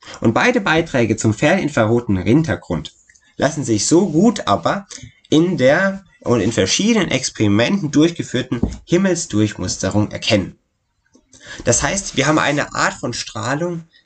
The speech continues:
die schon fast ewig existiert in unserem Universum. Genau durch die, diesen Einfang von Elektronen damals, mit verbunden mit den Atomkernen, die sich nur kurz nach dem Urknall bilden.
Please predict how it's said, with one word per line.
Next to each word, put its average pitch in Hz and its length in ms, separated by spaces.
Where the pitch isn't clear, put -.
die 120 60
schon 120 220
fast - 440
ewig 202 500
existiert - 600
in 104 140
unserem 101 280
Universum. 87 680
Genau 131 280
durch 226 160
die, 170 440
diesen 156 220
Einfang 156 560
von 101 220
Elektronen 101 760
damals, 78 480
mit 139 160
verbunden 180 680
mit 131 180
den 113 100
Atomkernen, 185 640
die 127 80
sich 117 260
nur 120 180
kurz 226 280
nach 180 100
dem 165 160
Urknall 160 380
bilden. - 560